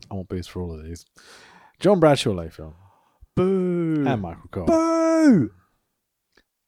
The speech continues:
Speaker 1: I was praying for a J R cameo.
Speaker 2: I really thought, I genuinely thought for this Mania that J R turned up.
Speaker 1: Yeah.
Speaker 2: But it, I, I obviously got it mixed up 'cause it was, um, Taker Michaels two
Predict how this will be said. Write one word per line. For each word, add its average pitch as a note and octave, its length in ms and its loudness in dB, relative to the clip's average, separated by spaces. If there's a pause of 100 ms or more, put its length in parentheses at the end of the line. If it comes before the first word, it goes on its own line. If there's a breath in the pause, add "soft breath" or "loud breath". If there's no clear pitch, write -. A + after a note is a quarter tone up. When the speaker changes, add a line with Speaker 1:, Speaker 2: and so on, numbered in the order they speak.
Speaker 1:
I C#3 60 -4
was B2+ 140 -8
praying A2 580 -10
for - 140 -12
a F#2+ 40 -8
J F2 260 -12
R E2 220 -12
cameo. F2 580 -20 (300)
Speaker 2:
I D4 160 4
really C#4 400 2
thought, C3+ 540 0 (260)
I F#3 60 -4
genuinely A#3+ 560 0
thought A2+ 340 -4
for C#3 80 -8
this C#3 180 -2
Mania D3 400 -2
that B2+ 140 -8
J F#3+ 260 0
R G3 200 4 (420)
turned A3 320 0
up. F4+ 320 0 (140)
Speaker 1:
Yeah. E2+ 280 -14 (680)
Speaker 2:
But F#3+ 100 2
it, F#3+ 180 4 (520)
I, F3 120 0
I F3+ 180 4
obviously F3+ 240 0
got F3+ 80 4
it E3+ 80 -4
mixed E3+ 240 -6
up A3 160 0
'cause D3+ 100 -4
it D3+ 80 -2
was, C3+ 220 -8
um, D3+ 400 -2 (800 soft breath)
Taker D#3 320 -2
Michaels F#3 500 -4
two C4 460 -4